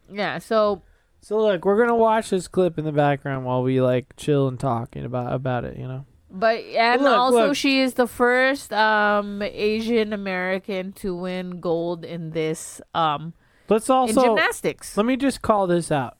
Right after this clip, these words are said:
Speaker 2: We're two human beings.
Speaker 1: I mean, there's all these people from China, but a first Asian American. <laughs>
Speaker 2: Asian American.
Speaker 1: Yeah.
Speaker 2: Y-, oh, yeah, you said, okay,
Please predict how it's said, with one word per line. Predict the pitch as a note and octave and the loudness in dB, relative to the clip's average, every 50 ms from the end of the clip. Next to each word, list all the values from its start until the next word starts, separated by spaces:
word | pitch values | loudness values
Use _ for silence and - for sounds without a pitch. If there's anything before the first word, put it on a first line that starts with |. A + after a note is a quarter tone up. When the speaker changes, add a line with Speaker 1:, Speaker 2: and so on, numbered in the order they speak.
| _ _ _ _ | _ _ _ _
Speaker 2:
We're | - F3+ G3+ A3 A#3 A3+ | -4 0 2 2 2 0
two | - - - A#3+ A3+ A3+ A3+ A3+ A3 A3 G#3 - _ _ | -2 0 2 4 4 6 4 4 2 0 -2 -4 _ _
human | - - F3 G3 G#3 G#3+ G3 | -10 -6 -2 0 0 0 2
beings. | F3+ D#3+ C#3 B2 - | 2 0 2 2 -2
Speaker 1:
I | G#3 | 0
mean, | A3 A3+ | 0 2
there's | A#3+ A#3+ A#3 | 2 4 4
all | C4 C4+ C#4 | 4 2 2
these | C4 C#4+ C4+ - | 2 0 0 2
people | B3+ B3 G#3+ G#3 | 2 0 0 2
from | A3+ G3 F3 | 0 0 0
China, | - A#3+ F#3 F#3 F3+ E3 D#3 C#3+ D#3 D#3+ | 2 2 2 2 2 -2 -4 -6 -6 -4
but | D#3+ E3 E3 D#3+ - - _ _ _ _ - F3+ F3 E3 _ - | -2 0 0 0 -2 -6 _ _ _ _ -20 -18 -18 -18 _ -8
a | - G3 | -8 -8
first | - - G#3 F#3 - - | -4 -2 -2 -2 -2 -4
Asian | - F3 D#3 D#3+ D#3 D3+ | -4 -4 -2 -4 -6 -10
American. | D3+ - - - - - - - - _ _ _ _ _ _ _ _ _ - - | -10 -12 -14 -20 -20 -20 -20 -20 -20 _ _ _ _ _ _ _ _ _ -16 -12
<laughs> | - - - - _ _ - _ _ _ _ _ _ - - - | -10 -10 -10 -12 _ _ -20 _ _ _ _ _ _ -4 0 2
Speaker 2:
Asian | F3 F#3+ G#3 F#3+ G3+ G#3 F#3+ | 2 2 2 2 2 2 2
American. | E3+ D3+ D3 D3+ D#3+ D#3 D3 C#3 - - - - - - - - - - - - - - | 2 0 2 2 2 2 2 0 -2 -8 -18 -18 -18 -20 -20 -20 -20 -20 -20 -20 -20 -20
Speaker 1:
Yeah. | - - - - - _ _ _ _ _ - - - - - - - - - - - - _ - - - | -20 -20 -20 -20 -20 _ _ _ _ _ -20 -18 -14 -12 -12 -12 -12 -16 -18 -20 -20 -20 _ -20 -16 -12
Speaker 2:
Y-, | F#3 F3+ - G#3 | -12 -6 0 2
oh, | F#3+ F#3+ F3+ E3+ | 2 2 4 2
yeah, | D#3+ D3 D3+ C#3 C3 | 2 0 0 -2 -2
you | C3+ C#3 D3+ | -4 -6 -6
said, | C#3+ - E3 - - | -4 -6 -8 -6 -4
okay, | D3+ C3+ - - C#3 B2+ | -6 -6 -4 -4 -6 -6